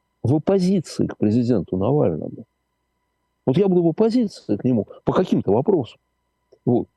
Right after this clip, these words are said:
И буду с ним спорить публично. И говорить: «Вы, господин президент, не правы, вы не разобрались», там, и так далее. Да всё, что угодно вообще, да? Всё, что угодно. Но это вот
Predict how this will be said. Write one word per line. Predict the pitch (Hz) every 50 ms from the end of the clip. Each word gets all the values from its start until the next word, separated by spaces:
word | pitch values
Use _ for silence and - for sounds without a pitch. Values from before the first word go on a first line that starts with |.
| _ _ _ _ -
И | -
буду | 117 175 214
с | -
ним | 294 247
спорить | - - - - 113 120 139 156 151 -
публично. | - 143 147 127 117 110 123 143 - - - 127 113 - _ _ _ _ _ -
И | -
говорить: | 110 120 131 -
«Вы, | - 185
господин | 175 170 - - 165 156 170 151
президент, | - 175 160 143 151 175 180 165 - _ _ _ _ _ _ _ _ _ _ _
не | - - 165
правы, | 156 - - 90 90 120 143 135 117 110 107 101 _ _ _ -
вы | - 113 143
не | 170 175
разобрались», | 165 160 175 165 131 104 90 92 123 143 135 123 123 117 - -
там, | - 120 113 113 - - - - - - -
и | - 143
так | - 202 196
далее. | 226 277 226 170 - 190
Да | - 147
всё, | - - 277
что | - - 311
угодно | 320 330 320 339 233 156 101 - 87 82
вообще, | 87 - 151 - - - 98 82 - _ -
да? | - 175 175 226 - _ _ _ -
Всё, | - - 208 226
что | 214 - 247 262
угодно. | 262 247 277 254 214 139 95 95 - _ _ _ _ _ _ _ _ _ _ _ _ _ -
Но | 110 135 127 117 - _ -
это | - -
вот | 139 135